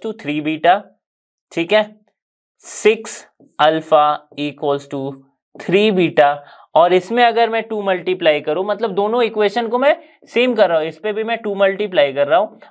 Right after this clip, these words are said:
और इसमें भी मैं टू मल्टीप्लाई कर रहा हूं, तो मेरा इक्वेशन जो है वो कुछ इस तरह से आएगा, that is six alpha equals to two beta and टू मल्टीप्लाई करूंगा तो सिक्स alpha equals to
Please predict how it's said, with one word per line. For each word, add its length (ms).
और 180
इसमें 320
भी 120
मैं 160
टू 180
मल्टीप्लाई 520
कर 140
रहा 80
हूं, 80
तो 80
मेरा 260
इक्वेशन 500
जो 100
है 100
वो 80
कुछ 200
इस 200
तरह 160
से 100
आएगा, 320
that 260
is 200
six 380
alpha 380
equals 520
to 100
two 240
beta 340
and 520
टू 100
मल्टीप्लाई 480
करूंगा 360
तो 160
सिक्स 380
alpha 340
equals 360
to 120